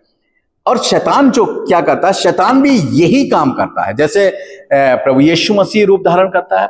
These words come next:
पवित्र आत्मा ने रूप धारण करा, शैतान भी जो है, और शैतान ही नहीं,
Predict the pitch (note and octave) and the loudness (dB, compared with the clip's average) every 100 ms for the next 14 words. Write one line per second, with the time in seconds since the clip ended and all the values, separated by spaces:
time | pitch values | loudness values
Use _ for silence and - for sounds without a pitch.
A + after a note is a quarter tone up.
0 | - C3+ C3+ D3 F3+ G3+ G3+ F#3+ F3+ F3 | 0 0 2 0 0 0 0 2 2 2
1 | E3 F3 F3 F3 E3+ C#3 D#3 E3+ E3+ C#3+ | 0 2 2 2 2 0 0 0 0 2
2 | A#2 A#2+ D#3+ - - - A3 G#3 - - | 2 2 0 -4 -8 0 0 0 -2 0
3 | G3 A#3 C#4 C4+ D#3 | 0 2 2 2 0